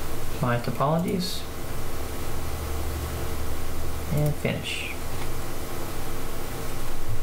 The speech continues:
Okay, so now it should be over here in my topologies.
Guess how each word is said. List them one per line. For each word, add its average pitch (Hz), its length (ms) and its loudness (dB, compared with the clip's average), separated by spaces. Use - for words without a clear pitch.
Okay, 131 160 2
so 131 160 2
now 139 220 4
it 127 80 -2
should 147 220 0
be 131 140 2
over 123 120 2
here 131 240 0
in 123 80 0
my 120 180 0
topologies. - 840 -4